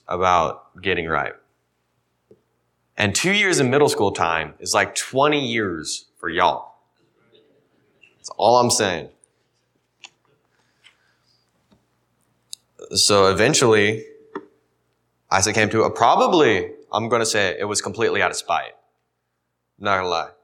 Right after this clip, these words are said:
I was a very spiteful person and still am spiteful, and I need to work on that. But I've finally decided to go back and church, go back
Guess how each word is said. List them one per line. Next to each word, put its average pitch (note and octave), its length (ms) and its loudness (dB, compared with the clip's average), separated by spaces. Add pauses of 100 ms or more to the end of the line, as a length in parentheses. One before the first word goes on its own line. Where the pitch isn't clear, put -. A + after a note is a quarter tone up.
(300)
I G#2 160 2
was G#2+ 220 -4
a G2 140 -2
very G2+ 340 -2
spiteful B2+ 320 -2
person A#2+ 440 -8 (260)
and A#2+ 160 -10
still F3 300 -6
am D#3 240 -12 (800)
spiteful, A#2 440 -4
and G2 80 -8
I G2+ 80 -6
need A2+ 120 -10
to G#2+ 60 -12
work A2+ 200 -6
on E2+ 140 -10
that. D#2 220 -16 (2500)
But - 100 -2
I've G#2 180 -4
finally A#2 360 -4
decided G#2+ 260 -4
to F#2+ 60 -10
go G2+ 100 -6
back F#2 200 -4
and F2 60 -16
church, D2 220 -20 (220)
go G#2 80 -10
back F#2 260 -4